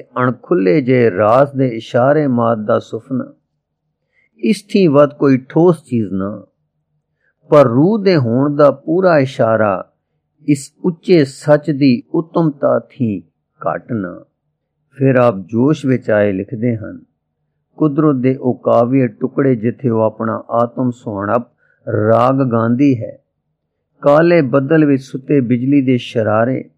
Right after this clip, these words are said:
ਦਿਉਦਾਰਾਂ ਤੇ ਚੀਲਾਂ ਦੇ ਜੰਗਲ ਦੀ ਬਲਵਾਨ ਚੁੱਪ, ਤਲਵਾਰ ਦੀ ਉਹ ਨਾਕੰਪਾਇਮਾਨ ਸਤੋ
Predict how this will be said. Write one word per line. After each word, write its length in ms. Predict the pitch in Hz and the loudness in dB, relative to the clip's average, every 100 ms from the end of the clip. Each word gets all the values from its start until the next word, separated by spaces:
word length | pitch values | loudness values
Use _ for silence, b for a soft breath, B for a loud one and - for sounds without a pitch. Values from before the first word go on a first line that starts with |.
| _ _ _ _ - | _ _ _ _ -18
ਦਿਉਦਾਰਾਂ 840 | 113 101 135 131 117 131 143 165 160 | -8 0 4 4 4 4 4 2 0
ਤੇ 160 | 147 135 | -2 -2
ਚੀਲਾਂ 480 | - 151 151 156 | -2 0 2 4
ਦੇ 160 | 139 131 | 2 0
ਜੰਗਲ 500 | 101 117 131 135 143 | 0 0 0 2 0
ਦੀ 140 | 127 120 | 0 0
ਬਲਵਾਨ 600 | 87 107 104 113 127 127 | 0 0 0 0 0 -2
ਚੁੱਪ, 280 | 127 147 - _ _ _ _ _ _ _ | -2 -6 -6 _ _ _ _ _ _ _
ਤਲਵਾਰ 560 | 131 123 113 120 139 170 | 0 2 2 4 4 2
ਦੀ 220 | 156 165 | 2 0
ਉਹ 180 | - 131 | 0 2
ਨਾਕੰਪਾਇਮਾਨ 1300 | 117 120 123 - 120 110 110 110 110 110 113 143 160 | 2 2 -2 -2 -4 -2 0 0 2 0 0 0 -2
ਸਤੋ 400 | - 120 - | -4 -4 -2